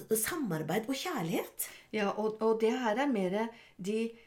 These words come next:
Speaker 2: eh, det vi kaller de indre planetene, så det, det påvirker oss mer som personlig, mens de, de ytre planetene, Saturn og Uranus,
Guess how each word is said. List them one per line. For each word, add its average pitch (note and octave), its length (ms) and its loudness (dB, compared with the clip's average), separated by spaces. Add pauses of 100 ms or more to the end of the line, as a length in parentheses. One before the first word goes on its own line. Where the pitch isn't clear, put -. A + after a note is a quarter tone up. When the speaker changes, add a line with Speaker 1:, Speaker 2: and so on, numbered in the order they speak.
(160)
Speaker 2:
eh, G#3+ 160 -8
det G3+ 160 -2
vi A3 80 0
kaller G3+ 260 -2
de A3 100 -4
indre F3 300 -2
planetene, F#3+ 480 -2
så A#3 200 -2
det, G3+ 260 0
det C#4 180 -2
påvirker F3 720 -4
oss B3 180 -4
mer F3 300 -2
som F#3 220 -4
personlig, F#3 840 -4 (380)
mens G#3 440 -4
de, G#3 360 2
de G#3 260 -2
ytre E3+ 260 -8
planetene, F3+ 440 -2
Saturn F#3+ 480 -4
og G3 100 0
Uranus, G3 560 0